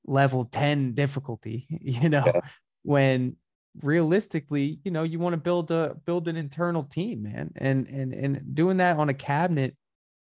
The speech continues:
Speaker 1: you know, front is hard, you know,
Speaker 2: Yeah.
Speaker 1: it's,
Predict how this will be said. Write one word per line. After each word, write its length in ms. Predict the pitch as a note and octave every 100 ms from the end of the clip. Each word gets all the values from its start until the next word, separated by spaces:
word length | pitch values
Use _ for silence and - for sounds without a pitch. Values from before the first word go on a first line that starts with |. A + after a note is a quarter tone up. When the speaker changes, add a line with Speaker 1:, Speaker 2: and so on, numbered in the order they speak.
| _ _ _
Speaker 1:
you 120 | D3
know, 160 | C3+ A#2+
front 380 | A#2 D3 C#3+ -
is 80 | -
hard, 400 | C3 F#3 C#3+ - _ _ _ _
you 120 | C3
know, 180 | B2 B2
Speaker 2:
Yeah. 120 | A#2+
Speaker 1:
it's, 220 | B2 -